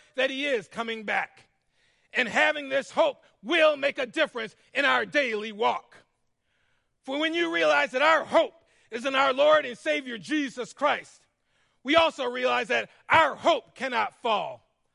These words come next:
Our hope cannot fail. Our hope cannot falter. And our salvation is secure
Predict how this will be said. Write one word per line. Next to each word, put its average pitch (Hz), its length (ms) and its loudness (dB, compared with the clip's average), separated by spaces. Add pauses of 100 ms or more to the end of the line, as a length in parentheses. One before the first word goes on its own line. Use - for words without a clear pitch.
(380)
Our 302 280 6
hope 294 340 0
cannot 240 360 -4
fail. 196 480 -4 (680)
Our 320 300 4
hope 311 300 0
cannot 254 360 -2
falter. 196 580 -2 (420)
And 226 120 0
our 330 180 4
salvation 277 640 -6
is 339 240 -2
secure 330 640 -4